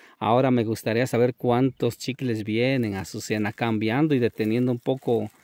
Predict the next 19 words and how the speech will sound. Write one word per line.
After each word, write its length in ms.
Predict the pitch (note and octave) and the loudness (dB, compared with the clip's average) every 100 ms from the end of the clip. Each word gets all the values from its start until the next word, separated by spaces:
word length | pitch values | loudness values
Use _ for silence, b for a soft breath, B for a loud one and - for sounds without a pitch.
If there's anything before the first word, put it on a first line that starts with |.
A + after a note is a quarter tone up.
| b b - | b b -6
el 180 | - A2+ | -2 0
gran 280 | G#2+ B2+ C3 | 2 2 4
desahogo 580 | B2+ - G#2 A#2 B2+ A#2+ | 2 0 0 2 2 0
y 40 | |
confianza 760 | - G#2+ G2+ A2+ A2+ B2 - G#2+ | 0 -2 -2 -2 0 0 -2 -4
que 160 | - | -4
tienes 440 | G2+ A2+ A#2 A#2 - | -4 -2 0 -2 -4
con 220 | - G2+ | -6 -6
nosotros. 840 | F#2 - G#2 B2+ - - - - - _ | -6 -6 -4 -4 -6 -12 -16 -20 -20 _
La 260 | - C3 A2+ | -2 2 4
pequeña 460 | - A#2 D#3 E3+ D#3 | 2 2 4 6 6
Azucena 640 | C3 A#2+ D3+ E3 D#3 D3 | 4 4 4 6 4 4
ya 360 | B2 B2+ C3+ - | 4 4 4 2
nos 260 | B2+ A#2+ | 0 4
va 80 | B2 | 6
a 20 | C3+ | 6
mostrar 480 | C3 B2+ - C3 | 6 4 2 2
sus 280 | C3 C3 A2+ | 2 0 -4
chicles, 760 | - C3+ C3+ C#3+ C3+ C3+ - | -2 0 0 2 4 4 0